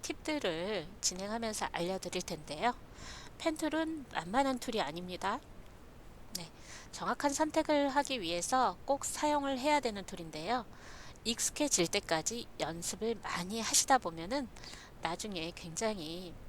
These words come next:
펜으로 이미지 선택하는 방법에 대해서 아주 잘 하실 수 있을 거예요. 그때까지 열심히 꾸준히 하셔야 됩니다. 자, 인형 이미지를 보겠습니다.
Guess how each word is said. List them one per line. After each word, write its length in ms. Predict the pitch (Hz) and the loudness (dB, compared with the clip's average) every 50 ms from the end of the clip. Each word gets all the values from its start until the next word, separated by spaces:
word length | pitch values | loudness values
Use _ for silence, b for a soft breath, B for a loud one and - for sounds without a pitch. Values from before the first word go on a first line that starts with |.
| - - | -10 -6
펜으로 580 | - - 302 285 285 269 185 170 175 196 190 - | 0 2 2 2 2 2 2 2 2 2 -2 -2
이미지 440 | - 175 180 190 196 190 - 202 202 | -4 -4 -4 -4 -4 -4 -2 -2 0
선택하는 640 | 202 - 277 269 - 294 - - 220 202 196 196 190 | 0 0 0 0 0 0 2 0 0 0 -2 -6 -6
방법에 480 | - - 165 160 - 180 175 175 170 | -6 -8 -6 0 0 0 0 0 -2
대해서 520 | 160 - 156 156 156 - - 226 220 208 - - - | -2 -2 -6 -6 -4 0 2 2 2 2 0 -2 -6
아주 360 | - - - - - - 214 | -6 -4 -4 -2 -4 -4 -2
잘 300 | 208 - - - 160 160 | -2 -2 0 0 0 -2
하실 320 | 175 - - 233 - 240 220 | -2 0 2 2 4 4 2
수 140 | - - - - | 0 -2 -4 0
있을 240 | - - - 208 180 | 2 4 4 4 4
거예요. 560 | - - 156 151 147 147 160 175 202 247 285 B B B B B B B B B B B - | 4 4 2 2 2 4 6 6 6 6 4 B B B B B B B B B B B -12
그때까지 680 | - - - 196 - 190 170 165 - 214 240 269 294 302 - - - - | -10 -6 -4 -2 0 0 0 0 0 -2 -2 -4 -4 -6 -10 -12 -10 -10
열심히 420 | - - - - - - 180 185 185 | -6 -2 0 2 2 0 -2 -6 -4
꾸준히 500 | - 208 208 - 208 190 185 190 196 202 | -4 -4 -4 -4 -6 -6 -6 -6 -6 -4
하셔야 300 | - - 240 - 254 240 | -2 2 4 4 4 4
됩니다. 460 | 208 175 170 160 - - 220 269 302 - - - B B B B B B B B B B B B B B B B B B B - - - - - | 2 -2 -4 0 4 4 4 4 4 0 -8 -14 B B B B B B B B B B B B B B B B B B B -16 -16 -8 0 2
자, 140 | - 240 220 - - - - - - - - - - - - - - - - - - - - - - - - - - - - - - - | 4 4 4 2 0 -4 -10 -12 -14 -14 -14 -14 -14 -14 -14 -16 -16 -16 -16 -16 -14 -14 -14 -14 -14 -16 -14 -12 -12 -12 -12 -12 -10 -8
인형 280 | 208 202 233 262 269 233 | -4 0 0 2 2 2
이미지를 880 | 190 170 180 190 190 - - 165 156 160 - - 180 208 240 269 294 302 - - - - - - - - - - - - - - - - - - - - - - - - - - - - - - - - - - | 0 -2 -2 -2 -2 0 0 2 2 0 0 2 2 4 4 4 2 0 -6 -14 -16 -14 -8 -8 -8 -8 -4 -6 -6 -6 -6 -14 -14 -14 -14 -14 -10 -10 -10 -8 -6 -8 -8 -8 -10 -14 -14 -14 -14 -14 -14 -12
보겠습니다. 640 | - - 185 180 - - 165 165 - - 170 175 | -8 -6 -4 -4 -4 -4 -4 -8 -4 -6 -6 -6